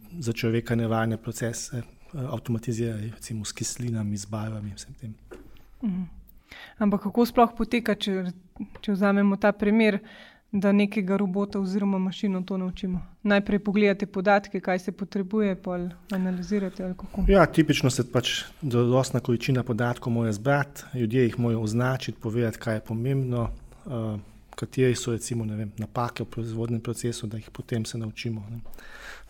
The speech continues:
Speaker 1: P-, podobno velja tudi, recimo, v medicini, ne. Znan tak primer je, kako lahko, recimo, histološke vzorce, a ne, dejansko z-, naučimo, da jih, eh, pač nek vizualni sistem boljše prepoznava, recimo, kot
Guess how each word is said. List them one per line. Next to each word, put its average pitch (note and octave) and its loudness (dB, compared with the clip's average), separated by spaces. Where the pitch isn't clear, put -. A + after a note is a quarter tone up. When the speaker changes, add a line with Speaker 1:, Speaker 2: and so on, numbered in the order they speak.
Speaker 1:
P-, - -16
podobno D3+ 8
velja C3+ 8
tudi, C3 -2
recimo, B2+ 0
v A#2+ 2
medicini, B2 2
ne. B2 2
Znan A#2 0
tak A2+ -4
primer A#2+ 0
je, A2 0
kako A2+ -6
lahko, A#2 -4
recimo, A2+ 0
histološke B2 0
vzorce, B2 0
a G#2+ -2
ne, A#2 -2
dejansko A2 -6
z-, A2 -6
naučimo, A2+ -2
da A2 -6
jih, A2 -4
eh, G#2+ -4
pač - -10
nek A2 -6
vizualni A#2 2
sistem A#2 -2
boljše A#2 -2
prepoznava, A2+ -2
recimo, A2 -6
kot - -18